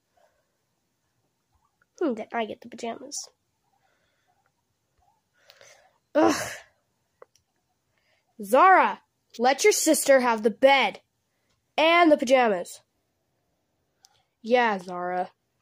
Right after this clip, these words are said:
Why do you guys always hate on me?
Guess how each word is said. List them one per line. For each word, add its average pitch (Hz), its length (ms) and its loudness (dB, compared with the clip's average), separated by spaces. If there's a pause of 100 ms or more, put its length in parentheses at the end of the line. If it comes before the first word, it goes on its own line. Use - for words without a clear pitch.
(1800)
Why 311 180 -6
do 381 80 0
you 480 220 6
guys 523 240 4
always 392 320 2
hate 392 240 0
on 277 240 2
me? 214 320 -2